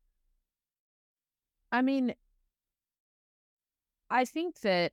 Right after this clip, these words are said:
um, the question of whether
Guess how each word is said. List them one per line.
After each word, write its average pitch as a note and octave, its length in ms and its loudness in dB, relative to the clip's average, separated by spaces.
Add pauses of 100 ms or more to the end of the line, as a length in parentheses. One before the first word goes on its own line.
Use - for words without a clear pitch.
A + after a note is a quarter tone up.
um, D#3+ 540 -2 (3500)
the G#3+ 120 -4
question B3 560 -2
of F#3 180 -2
whether E3+ 800 -2